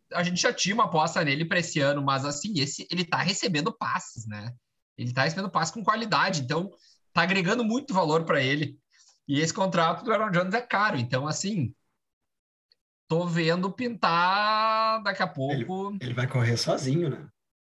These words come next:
Speaker 1: Ele vai correr sozinho.
Speaker 2: Pergunta três. D J Moore.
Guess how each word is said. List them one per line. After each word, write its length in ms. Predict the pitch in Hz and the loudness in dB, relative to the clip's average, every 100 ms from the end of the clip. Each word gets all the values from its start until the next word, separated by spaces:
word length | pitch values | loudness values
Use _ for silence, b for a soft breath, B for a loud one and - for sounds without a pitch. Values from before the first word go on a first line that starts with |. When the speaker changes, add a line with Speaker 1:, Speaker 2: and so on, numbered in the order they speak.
| _ - | _ -6
Speaker 1:
Ele 100 | 117 | -2
vai 100 | 113 | -2
correr 220 | 107 98 | -4 -10
sozinho. 420 | 101 113 120 120 - _ _ _ - _ _ _ _ _ _ _ _ _ _ | -6 -4 -2 -4 -8 _ _ _ -20 _ _ _ _ _ _ _ _ _ _
Speaker 2:
Pergunta 640 | 147 143 135 160 196 185 147 | 2 4 4 4 4 2 2
três. 720 | 147 143 - - - - - - _ _ _ _ _ _ _ _ _ _ _ _ - | 2 2 0 -6 -10 -14 -18 -20 _ _ _ _ _ _ _ _ _ _ _ _ -6
D 140 | 143 180 | 0 2
J 220 | 165 151 | 2 2
Moore. 320 | 139 123 120 | 2 -2 -8